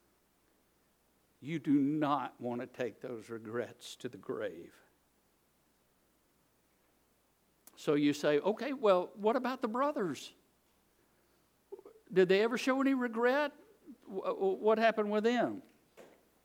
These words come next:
All right, well, let me ask you a weird question. How many of you are familiar with a place kicker in football?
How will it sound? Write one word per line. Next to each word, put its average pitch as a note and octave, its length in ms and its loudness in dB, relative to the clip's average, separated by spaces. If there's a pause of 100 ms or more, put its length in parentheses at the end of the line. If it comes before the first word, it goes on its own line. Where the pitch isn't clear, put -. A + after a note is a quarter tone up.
(260)
All C#3+ 100 -2
right, G3 300 2 (100)
well, F#3 140 -2
let G3 100 0
me G3 80 -2
ask F#3+ 220 0
you D#3+ 100 0
a D3 40 4
weird C#3+ 400 2
question. A#2 540 -2 (420)
How A#3+ 60 -2
many C4 220 2
of A3 160 8
you F#3+ 80 6
are E3+ 40 4
familiar D#3+ 460 2
with C3+ 140 0
a A2 60 -6
place C#3+ 420 -2
kicker G2+ 460 -12 (800)
in A#2+ 160 -6
football? - 540 -6